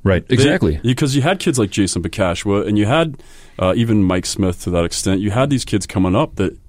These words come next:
Speaker 2: kinda knew it and had gone to Ian or Francois.
Speaker 1: Yep.
Speaker 2: And so Francois had Patrick Waugh, and Ian Clark, wasn't it him and Ed Belfour that kinda put that together?
Speaker 1: I can't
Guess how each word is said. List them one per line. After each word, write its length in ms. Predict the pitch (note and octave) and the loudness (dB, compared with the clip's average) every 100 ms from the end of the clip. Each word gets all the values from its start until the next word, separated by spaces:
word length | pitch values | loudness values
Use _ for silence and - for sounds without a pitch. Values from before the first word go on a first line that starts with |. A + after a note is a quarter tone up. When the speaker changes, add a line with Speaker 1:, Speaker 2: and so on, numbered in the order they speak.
| - | -14
Speaker 2:
kinda 300 | - C#3+ C#3+ | -4 0 2
knew 320 | A2+ C#3+ D3 | 4 6 6
it 140 | G2+ - | 4 0
and 140 | G#2 | -2
had 180 | A2 G#2+ | -2 -2
gone 300 | A#2 B2+ D3 | 0 0 0
to 320 | - G2+ F2+ | 0 -2 0
Ian 340 | F#2+ F2+ F2+ A#2 | 0 0 0 0
or 280 | F#2 F#2 F2 | 0 0 -2
Francois. 640 | G#2 F#2 - F2 E2+ A#2 - | -2 -2 0 0 2 0 -2
Speaker 1:
Yep. 160 | F#2 - - - | -6 -6 -14 -4
Speaker 2:
And 200 | G#2+ G#2+ | -2 0
so 120 | A#2 | -2
Francois 480 | B2+ E3+ - E3+ D#3 | 0 0 2 2 2
had 240 | C#3+ C3 | 2 2
Patrick 340 | A#2+ A#2+ A2+ A#2 | 2 0 -2 0
Waugh, 300 | G#2 G2+ G2+ _ _ - | 2 2 0 _ _ -6
and 140 | F#2 | -2
Ian 180 | G2+ C3+ | 2 2
Clark, 300 | B2 B2+ A#2 | 2 0 0
wasn't 280 | C3+ B2 A#2+ | 0 2 2
it 80 | - | 0
him 240 | - A#2 A2+ | 0 2 4
and 240 | G2 F#2+ | 4 2
Ed 160 | G2 G2+ | -2 -2
Belfour 380 | G2 G2+ A2+ G#2+ | -2 -2 -2 -4
that 80 | G#2+ | -4
kinda 160 | A2+ | -4
put 180 | A#2 - | -4 -6
that 140 | A2+ G#2 | -6 -4
together? 360 | G#2+ A2+ A#2 - - - - - - - | -2 -2 -4 -8 -20 -20 -20 -20 -20 -10
Speaker 1:
I 40 | |
can't 180 | - B2+ | 0 2